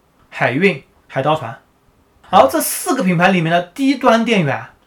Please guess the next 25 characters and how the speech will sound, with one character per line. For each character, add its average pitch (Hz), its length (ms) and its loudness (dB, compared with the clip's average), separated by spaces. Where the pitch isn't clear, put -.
除 - 220 0
了 247 80 2
台 185 120 -4
达 196 140 4
以 170 80 2
外 139 160 0
都 185 140 -4
是 175 160 -8
贴 - 280 -6
牌 143 160 -4
代 147 200 2
工 135 160 -6
的， 127 260 -12
都 180 160 -4
不 196 140 -6
咋 117 160 -8
地。 117 160 -18
基 - 160 -6
本 180 160 0
上 226 260 2
在 226 160 2
选 143 220 -2
择 151 240 0
海 139 280 0
运、 147 520 -2